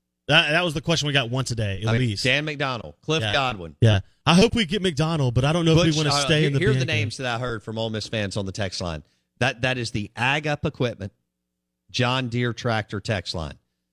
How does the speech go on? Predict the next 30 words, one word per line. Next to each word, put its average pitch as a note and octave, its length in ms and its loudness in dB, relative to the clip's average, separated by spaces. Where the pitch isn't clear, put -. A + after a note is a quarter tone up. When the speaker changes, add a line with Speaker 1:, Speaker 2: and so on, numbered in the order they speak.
Speaker 2:
Six - 340 -2
oh D3 100 0
one, B2 340 -2
eight B2 220 -4
eight A#2 240 -4
five, A2 300 -2
three G#2+ 180 -4
seven G2+ 340 -4
seven F#2 340 -4
six. - 380 -4
Cliff D3+ 260 -2
Godwin, C3 380 -2
Dan A#2+ 240 -2
McDonald, A2 500 -4
Butch A#2 280 -2
Thompson, G#2 500 -4
Link A#2+ 220 2
Jarrett, G#2+ 420 0
and A2 120 0
the G#2 60 -2
list G#2 240 -2
goes G2 220 -2
on F#2 160 0
and E2 80 -4
on. D#2 180 -6
Now, C#3+ 240 4
let's C3 220 -4
talk F3 200 -2
football C#3 380 -6
scheduling. F2 460 -6